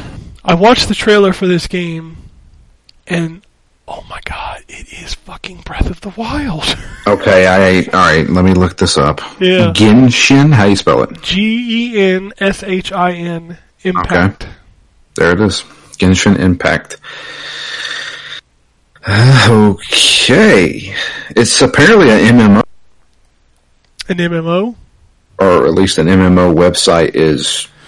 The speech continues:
Speaker 2: talking about it. Uh, let me see here. Here's the PlayStation four trailer. It may be playing music. Maybe not.
Speaker 1: Yeah, the game was announced at China Joy.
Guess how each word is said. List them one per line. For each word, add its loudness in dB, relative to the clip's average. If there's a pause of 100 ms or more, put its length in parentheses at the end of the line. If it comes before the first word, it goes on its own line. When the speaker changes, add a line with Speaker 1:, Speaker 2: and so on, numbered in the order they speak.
(260)
Speaker 2:
talking 0
about 0
it. 0 (160)
Uh, 0
let 2
me 4
see -2
here. -4
Here's 0
the -6
PlayStation -4
four -4
trailer. -2
It -6
may -2
be -4
playing -4
music. -6 (1400)
Maybe -6
not. -8 (220)
Speaker 1:
Yeah, 0
the -6
game -8
was -12
announced -6
at -8
China -2
Joy. -8